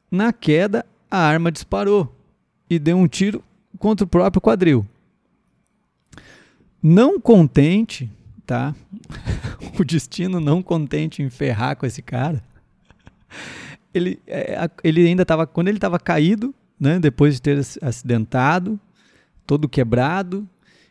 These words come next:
e tendo dado um tiro no próprio quadril, ainda veio um carro e o atropelou. <laughs>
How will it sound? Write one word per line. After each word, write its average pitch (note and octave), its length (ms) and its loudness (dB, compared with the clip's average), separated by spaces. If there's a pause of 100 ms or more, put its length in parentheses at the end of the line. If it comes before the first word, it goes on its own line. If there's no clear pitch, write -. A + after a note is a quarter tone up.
(100)
e C3+ 100 -2
tendo C#3 200 -2
dado D3 180 -2
um D3+ 120 0
tiro G3 360 0
no D3+ 140 0
próprio C3 320 2
quadril, E3+ 560 4 (1040)
ainda G3 320 4
veio G3 220 2
um F3 100 0
carro F#3+ 440 2
e G3 40 0
o F#3+ 80 2
atropelou. D3 600 0 (420)
<laughs> A#4 420 -10